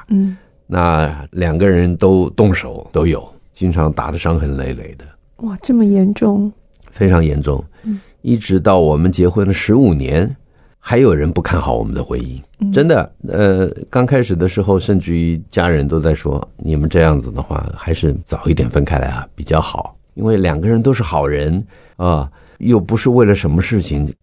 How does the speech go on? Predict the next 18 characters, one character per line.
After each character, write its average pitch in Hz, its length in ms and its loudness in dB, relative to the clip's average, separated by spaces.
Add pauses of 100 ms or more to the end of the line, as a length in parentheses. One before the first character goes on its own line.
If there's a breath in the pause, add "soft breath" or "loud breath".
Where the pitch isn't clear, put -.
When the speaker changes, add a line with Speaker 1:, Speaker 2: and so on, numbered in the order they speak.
Speaker 2:
当 92 120 0
然 87 120 2
后 87 160 0
来 78 160 0
归 95 240 2
根 87 160 4
结 78 160 2
底 71 160 0
还 - 200 -2
就 78 180 0
是 73 140 -4
因 73 120 2
为 73 120 2
酒 - 180 -6
精 67 160 -4
的 62 80 -4
关 64 180 -6
系。 - 180 -14